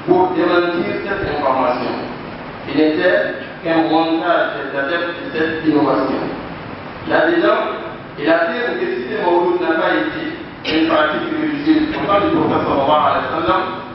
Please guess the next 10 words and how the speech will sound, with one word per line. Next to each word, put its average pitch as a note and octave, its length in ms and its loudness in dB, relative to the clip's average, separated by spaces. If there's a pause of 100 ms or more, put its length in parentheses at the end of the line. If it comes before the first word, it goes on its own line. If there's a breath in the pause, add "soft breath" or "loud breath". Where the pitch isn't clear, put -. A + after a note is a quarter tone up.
(1040)
ou D5+ 240 4
au E4+ 140 4
temps D4+ 240 4 (480)
des A3+ 120 0 (140)
trois A3 320 2
siècles F#3 420 -4
d'or - 340 2
de F3 140 -4
l'islam, G3 400 0 (760)
jamais E4+ 300 2